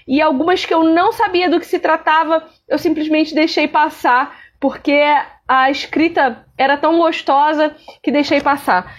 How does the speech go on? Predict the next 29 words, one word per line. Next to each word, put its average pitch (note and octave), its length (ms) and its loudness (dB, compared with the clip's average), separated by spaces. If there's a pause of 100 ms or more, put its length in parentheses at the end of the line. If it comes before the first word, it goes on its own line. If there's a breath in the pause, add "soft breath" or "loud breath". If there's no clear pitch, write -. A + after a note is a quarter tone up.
(120)
Em D4 140 0
Vidas E4+ 320 0
Secas, F#4+ 380 0
você F4 320 0
não E4+ 180 2
encontra F4 640 0
um D4+ 80 2
glossário, C#4+ 760 0 (260 soft breath)
então C#4+ 240 -2
você C#4+ 240 -2
obrigatoriamente D#4 880 0
ou D#4 200 0
pesquisa D4+ 500 -2
na C4+ 140 0
internet, C4 520 0
o C#4+ 40 -6
que C4 200 -4
eu A#3+ 220 0 (220)
não D4 160 0
faço, A#3+ 360 -2 (480 loud breath)
ou D4+ 120 0
você D#4+ 320 0
lê D4 360 2
instintivamente, D4 880 0
como C#4+ 320 0
eu C4 180 2
gosto B3 280 0
de B3+ 100 -6
fazer. A#3+ 640 -2